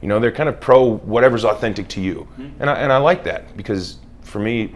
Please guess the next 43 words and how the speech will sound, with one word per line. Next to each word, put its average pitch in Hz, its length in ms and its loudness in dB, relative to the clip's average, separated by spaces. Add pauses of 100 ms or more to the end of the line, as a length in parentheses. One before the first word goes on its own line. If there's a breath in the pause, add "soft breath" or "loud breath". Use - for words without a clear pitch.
(180)
it's 98 160 -10
authentic 101 420 -4
for - 120 -14
me 87 120 -8
to 87 80 -8
be 87 360 -8 (380 loud breath)
pro-Christian, 90 640 -4
pro-Jesus. 85 640 -6
That, 82 280 -6
that's 87 240 -8
my 82 120 -4
thing. 85 420 -8 (120)
You 90 100 -12
know, 82 160 -4
I 80 80 -4
like 98 260 -2
it. - 80 -14 (580 loud breath)
And, 92 300 -4
uh, 85 440 -2 (280)
I've 98 120 -4
never 101 220 0
had 104 120 -2
anyone 92 480 -4
try 98 160 -2
to 90 80 0
shame 92 300 -6
me 78 140 -14 (260 loud breath)
to - 100 -6
my 147 120 2
face. - 340 -4 (200 loud breath)
Maybe 160 220 2
they 139 80 2
go 123 80 2
say 113 180 -2
it 101 40 -2
behind 98 200 -2
my 90 80 -2
back, 98 340 0 (340 loud breath)
but 123 120 0
if 120 80 -4
that's 135 180 2
the 123 60 -6
case, 160 400 -4